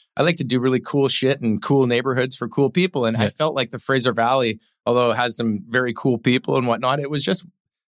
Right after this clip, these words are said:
Speaker 1: the product that we were focusing on was not something that I was aligned with. And I was living in Vancouver and I was driving out to Surrey every day. And I was going like, I remember just driving there one day and I was going,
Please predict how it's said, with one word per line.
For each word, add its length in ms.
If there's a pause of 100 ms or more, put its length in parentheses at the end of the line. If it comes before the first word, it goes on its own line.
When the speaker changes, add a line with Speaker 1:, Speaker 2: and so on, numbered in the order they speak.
Speaker 1:
the 80
product 420
that 140
we 160
were 100
focusing 640
on 240
was 200
not 360 (160)
something 420
that 140
I 80
was 160
aligned 340
with. 240 (380)
And 140
I 140
was 260
living 300
in 100
Vancouver 600
and 100
I 40
was 160
driving 420
out 180
to 120
Surrey 480
every 220
day. 180
And 80
I 40
was 100
going 220
like, 220
I 80
remember 260
just 200
driving 400
there 180
one 140
day 120
and 80
I 40
was 60
going, 220